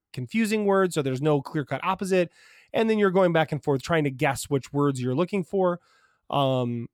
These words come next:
and it's, it's designed to, to show teams how to communicate and kind of the pitfalls and stuff. But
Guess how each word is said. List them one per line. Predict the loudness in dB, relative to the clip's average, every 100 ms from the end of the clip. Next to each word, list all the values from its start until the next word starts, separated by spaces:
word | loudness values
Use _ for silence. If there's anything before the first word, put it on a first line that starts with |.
| _ 0
and | 2
it's, | 2 -2 -12 -6
it's | -6 -4
designed | -2 2 4 4
to, | 2 -4 -6
to | -6
show | -2 0 0
teams | 0 -2 -2
how | -4
to |
communicate | -2 0 2 2 2 2 2
and | 0 -4
kind | -6 -4
of |
the | -4
pitfalls | -6 -4 -2 -2 -2
and |
stuff. | -2 -2 -2 0
But | 0